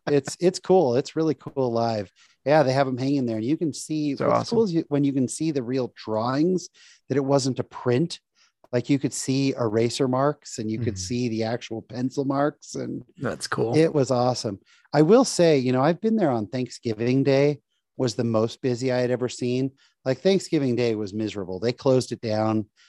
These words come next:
Speaker 2: by about six o'clock. They stopped letting people in. This was probably the second busiest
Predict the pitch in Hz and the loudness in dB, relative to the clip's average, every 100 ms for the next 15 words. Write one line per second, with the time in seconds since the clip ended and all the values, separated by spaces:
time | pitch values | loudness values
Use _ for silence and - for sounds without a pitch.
0 | _ _ 127 123 117 107 107 - 120 113 | _ _ 2 6 6 4 0 -4 -4 -6
1 | - 107 113 113 104 113 107 - 113 110 | -2 -2 0 -4 -2 -2 -2 -2 0 0
2 | 107 110 107 104 107 120 123 _ _ _ | -2 -4 -4 -2 -2 -2 -4 _ _ _
3 | - 196 - 226 - - 160 151 160 156 | 0 0 2 0 0 -2 4 4 4 2
4 | 139 120 - - 113 117 139 135 113 135 | 0 -2 -4 -4 -4 -2 0 0 2 0
5 | 123 139 147 147 - | 0 0 0 -2 -8